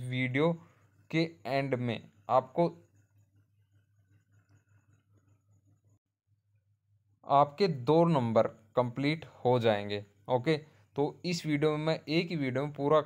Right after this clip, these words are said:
यहाँ पर निचोड़, फायर सेफ्टी का पूरा निचोड़ इसी वीडियो में लेके आया हूँ और गारंटी के साथ कहता हूँ, इस वीडियो से बाहर कुछ नहीं जाने वाला।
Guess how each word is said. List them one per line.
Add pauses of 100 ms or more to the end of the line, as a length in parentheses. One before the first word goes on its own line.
(120)
यहाँ
पर
निचोड़, (1600)
फायर
सेफ्टी
का
पूरा
निचोड़
इसी
वीडियो
में
लेके (220)
आया
हूँ (420)
और (160)
गारंटी
के
साथ
कहता
हूँ,
इस
वीडियो
से
बाहर (200)
कुछ
नहीं
जाने
वाला।